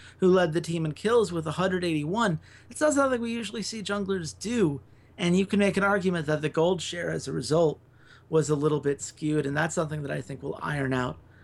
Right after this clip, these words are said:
with Xmithie as well. I, I will say, though, if we wanna believe that Xmithie can be a carry threat again, uh, his Graves having a one point eight two K D A,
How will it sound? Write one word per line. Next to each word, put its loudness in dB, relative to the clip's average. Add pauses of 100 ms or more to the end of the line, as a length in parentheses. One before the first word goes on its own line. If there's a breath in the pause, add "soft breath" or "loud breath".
(120)
with 2
Xmithie 0
as -4
well. 2 (560 loud breath)
I, 0
I 4
will 4
say, 0
though, -8 (600)
if 0
we -2
wanna 0
believe 4
that -2
Xmithie -6
can -4
be -2
a 0
carry 2
threat -2
again, -2 (960)
uh, -2
his 0
Graves 2
having -2
a -6
one -4
point -6
eight -4
two -10
K -2
D 0
A, 0